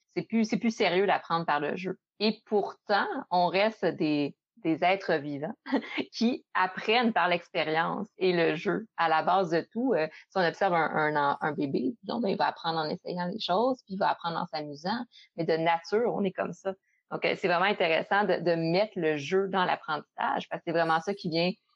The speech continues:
tout chercher notre cycle de motivation, puis qui vient nous, euh, engager dans l'apprentissage. Je pense que au niveau pratique, tu l'as bien démontré que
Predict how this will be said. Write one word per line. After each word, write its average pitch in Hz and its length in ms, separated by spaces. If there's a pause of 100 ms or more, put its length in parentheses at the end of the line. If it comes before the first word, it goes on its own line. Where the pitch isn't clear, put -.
(140)
tout 220 140
chercher 190 300
notre 170 180
cycle 180 220
de 160 80
motivation, 160 840
puis 202 100
qui 175 180
vient 165 220
nous, 151 260
euh, 151 100 (300)
engager 170 800 (100)
dans 160 160
l'apprentissage. - 960
Je - 100
pense 165 220
que 156 200 (120)
au 170 100
niveau 170 220
pratique, 170 420
tu 196 100
l'as 156 120
bien 160 200
démontré 156 600
que 156 320